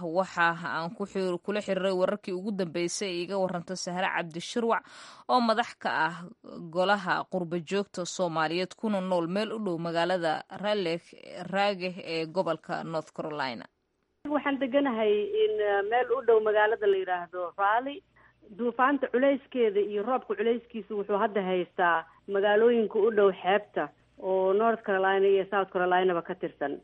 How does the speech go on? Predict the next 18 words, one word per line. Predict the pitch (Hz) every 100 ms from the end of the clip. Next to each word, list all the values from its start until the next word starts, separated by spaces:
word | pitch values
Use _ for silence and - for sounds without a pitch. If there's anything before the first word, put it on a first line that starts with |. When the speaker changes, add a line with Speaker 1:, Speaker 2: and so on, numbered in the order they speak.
| _ _
Speaker 2:
sida | 220 202 196 185 196
in | 190
Wilmington | 190 233 226 208 190 202 185 185
iyo | 185 185 175 175 175 175 -
Outer | 202 214 185
Banks-ka | 190 185 - -
North | 185 190 185
Carolina | 180 175 175 175 180 185
iyo | 185 175 175 170 170 -
qaar | 196 190 180
ka | 185
tirsan | 170 - 175
magaalooyinka | 170 170 175 190 180 - -
South, | 175 175
uh, | 180 - 170 170 165 165 160
Carolina | 175 170 175 180 185
ku | 190
yaala. | 160 151 190